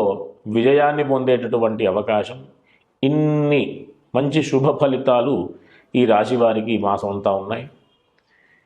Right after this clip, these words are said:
ఈ రాశి వారికి లాభాధిపతైనటువంటి రవి పదహారవ తేదీ వరకు కూడా కాస్త వేధస్థానంలో ఉండడం ద్వారా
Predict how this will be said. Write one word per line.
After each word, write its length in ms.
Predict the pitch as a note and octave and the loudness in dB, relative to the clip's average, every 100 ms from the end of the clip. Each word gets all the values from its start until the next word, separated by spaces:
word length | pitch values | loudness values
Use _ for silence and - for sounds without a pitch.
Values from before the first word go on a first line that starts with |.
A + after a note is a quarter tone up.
| _ _ _ _ _ _ _ _ _ D#3 | _ _ _ _ _ _ _ _ _ 2
ఈ 100 | E3 | 4
రాశి 300 | C#3+ A#2 C#3 | 4 2 2
వారికి 480 | D#3 D3+ C#3+ D3+ D3+ F#2+ - - - _ _ _ _ _ _ _ _ _ _ _ A2 | 2 2 0 0 0 0 -4 -14 -20 _ _ _ _ _ _ _ _ _ _ _ 0
లాభాధిపతైనటువంటి 1500 | G2+ A2 C#3+ D#3+ E3 E3 D#3+ E3 D3+ C#3+ C#3+ C#3 C3+ C#3 B2 | 2 2 2 0 2 0 0 2 2 2 2 0 0 0 2
రవి 360 | A2+ B2 C#3+ - - - _ _ _ _ _ _ _ _ _ | 2 2 0 -4 -12 -20 _ _ _ _ _ _ _ _ _
పదహారవ 560 | G#2 B2+ D3+ D#3 D#3 D3+ | 0 0 2 2 2 0
తేదీ 340 | D3+ D3 C#3 C3+ | 2 0 2 0
వరకు 320 | B2+ A#2+ C3+ B2 | 0 0 -2 0
కూడా 300 | B2+ B2 C#3+ - - | 0 2 2 0 -8
కాస్త 320 | - A#2 - A#2+ | -6 -6 -2 -2
వేధస్థానంలో 920 | G#2+ A#2+ C#3+ - - C3+ C3 C3 C3 | 2 2 2 -2 -2 -2 -2 -2 0
ఉండడం 360 | B2 A#2+ A#2 A2+ | 0 -2 -2 -2
ద్వారా 280 | F#2+ F#2+ | -2 0